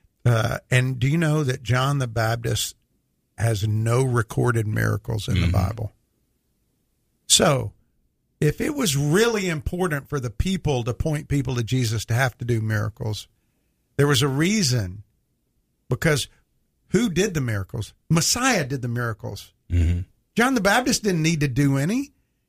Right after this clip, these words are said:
Speaker 1: He was pointing to him. Jesus did them, and then Jesus bestowed that ability on people, or God did, on the,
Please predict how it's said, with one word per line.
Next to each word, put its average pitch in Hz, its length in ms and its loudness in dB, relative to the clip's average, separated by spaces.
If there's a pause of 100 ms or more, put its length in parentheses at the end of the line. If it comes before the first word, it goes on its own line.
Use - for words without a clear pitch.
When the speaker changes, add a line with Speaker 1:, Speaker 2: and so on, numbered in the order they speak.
(100)
Speaker 1:
He 233 120 2
was 269 160 0
pointing 233 460 2
to 285 280 2
him. 143 460 -2 (300)
Jesus 247 460 2
did 127 280 -2
them, 131 260 -2 (260)
and 160 140 2
then 175 140 0
Jesus 233 440 0
bestowed 190 640 0
that 175 320 -4
ability 135 960 0 (440)
on 139 220 2
people, 151 520 0
or 127 180 0
God 156 360 -2
did, 135 220 0
on 147 220 2
the, 127 180 2